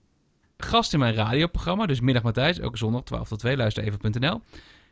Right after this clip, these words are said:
Spreek ik mensen, eh, in de doorgeefcolumn. Dat is eigenlijk een column, die geven we elke week door van persoon naar persoon. En dat zijn mensen die ik dus niet ken. En die komen met een verhaal over wat ze bezighoudt. Dat is heel leuk.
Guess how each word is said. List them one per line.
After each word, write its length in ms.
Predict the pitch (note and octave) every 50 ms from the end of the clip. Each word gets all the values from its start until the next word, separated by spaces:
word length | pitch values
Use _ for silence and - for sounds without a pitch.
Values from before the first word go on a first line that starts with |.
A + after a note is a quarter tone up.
| _ - _ _ _ _ _
Spreek 420 | _ - - - F3 F#3+ G3+ - -
ik 120 | F#3 D#3+
mensen, 580 | D3+ D#3 E3+ G3 G3+ - - G3 F#3+ F3+ - -
eh, 240 | - D3 D3+ D3 C3+
in 100 | D3+ D#3+
de 120 | C#3+ A#2+
doorgeefcolumn. 720 | A2 D3 D#3+ E3 - C3 A2 G#2 - - A#2 G#2 G#2 G#2
Dat 120 | A2 A#2+ C3+
is 60 | C3+
eigenlijk 360 | D3 C3+ C#3 C3 - A#2+ A2
een 60 | -
column, 320 | _ F3 F3 F3 F3+ F3+ E3+
die 100 | C#3 B2+
geven 260 | - C3+ B2 A#2 A2+
we 60 | B2
elke 200 | B2 D3 C#3+ C3+
week 140 | B2 A2+ A#2
door 240 | B2 C#3+ D3+ D3+ C#3
van 160 | - A#2+ G2+
persoon 260 | - - - C3 C3
naar 100 | A#2+ A2+
persoon. 340 | G#2 - - D3 D3+ D#3+ D#3
En 60 | C#3
dat 120 | A#2 A2 -
zijn 120 | C3 B2
mensen 180 | C3 C#3 B2+ B2+
die 80 | A#2 A2+
ik 40 | A#2+
dus 80 | A#2+ A#2
niet 160 | D3 E3 D3+
ken. 240 | - C#3 C3 D#3+ F3
En 80 | D3+
die 100 | C3+ B2+
komen 260 | - D#3 D3 D3+ D3+ C#3
met 140 | C3+ B2
een 60 | B2 A2+
verhaal 260 | A#2 A#2 C3 D3 D#3
over 120 | D3+ C3+ B2+
wat 120 | B2+ -
ze 120 | - B2 A2
bezighoudt. 580 | A#2 C3 A#2+ - - - - G#2+ G2+ G#2 - -
Dat 400 | - - - - - - - -
is 80 | - -
heel 160 | E3+ G3+ G#3+
leuk. 340 | F#3+ D#3 E3 G3 - -